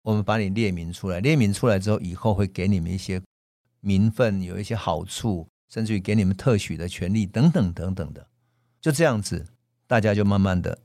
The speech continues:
跑出来了。好，日本还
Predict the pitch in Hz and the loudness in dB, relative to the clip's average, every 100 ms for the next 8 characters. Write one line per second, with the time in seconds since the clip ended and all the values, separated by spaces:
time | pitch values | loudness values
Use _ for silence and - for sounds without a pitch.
0 | - - - 87 85 85 87 - _ _ | -10 -10 -8 -8 -8 -10 -14 -20 _ _
1 | _ _ _ - 80 - _ _ _ _ | _ _ _ -6 -6 -6 _ _ _ _
2 | _ 143 131 107 95 85 98 | _ 0 2 2 0 -2 -4